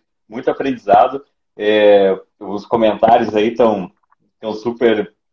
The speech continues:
é, positivos aí, cara, muito legal, muito bom. É, como a gente já tá, já tá encerrando aí o nosso tempo, cara, eu já,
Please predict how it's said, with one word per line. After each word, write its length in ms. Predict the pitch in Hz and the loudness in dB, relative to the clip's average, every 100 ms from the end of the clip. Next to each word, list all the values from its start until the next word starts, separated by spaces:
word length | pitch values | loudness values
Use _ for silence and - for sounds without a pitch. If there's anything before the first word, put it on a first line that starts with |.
| _ | _
é, 500 | 107 98 98 95 95 | -2 0 2 2 2
positivos 920 | 95 117 117 110 - 113 127 135 110 | -2 -2 0 0 -2 0 0 0 2
aí, 260 | 101 104 - | 2 2 2
cara, 300 | 127 110 107 | 4 4 2
muito 340 | 107 135 139 | 0 -2 0
legal, 300 | 113 104 117 | 2 4 2
muito 220 | 123 127 | 0 -6
bom. 260 | 104 113 - _ _ _ _ | -2 -2 -4 _ _ _ _
É, 360 | 104 107 107 104 | -6 0 2 0
como 180 | - 120 | -2 -6
a 20 | |
gente 200 | 127 123 | -6 0
já 120 | 117 | 0
tá, 500 | - 117 113 101 - _ _ | 4 4 6 4 0 _ _
já 120 | 110 | -10
tá 180 | - 110 | 0 0
encerrando 640 | 113 - 113 101 117 117 104 | 0 -4 -4 0 0 2 0
aí 140 | 110 | 0
o 80 | 104 | 0
nosso 260 | 107 110 107 | -2 -2 -6
tempo, 300 | 110 127 - | -4 -4 -2
cara, 200 | 127 117 | 0 2
eu 40 | |
já, 200 | 123 - | 2 -2